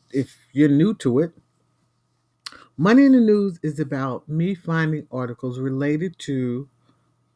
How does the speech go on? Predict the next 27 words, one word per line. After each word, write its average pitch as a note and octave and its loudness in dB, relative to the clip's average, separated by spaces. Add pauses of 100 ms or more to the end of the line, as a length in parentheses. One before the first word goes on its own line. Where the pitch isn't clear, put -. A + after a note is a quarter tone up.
money C3+ 0
situations C3 -4 (420)
and E3 0
talking G#3+ -4
to D3 -8
you A#2+ -4
about G2 -6
it. - -20 (400)
And C#3 -2
I C3 0
love A#2+ -2
this G#2 -6
segment G2+ -8 (500)
because C3+ 0
I C#3+ -2
can C#3+ -2
go C3+ 2
from, C3+ -4
it C#3+ -8
can D3 -2
go C3+ 0
from B2+ -6
real D#3 2
crazy E3 0
to B2+ -8
real C#3 0
serious D#3 0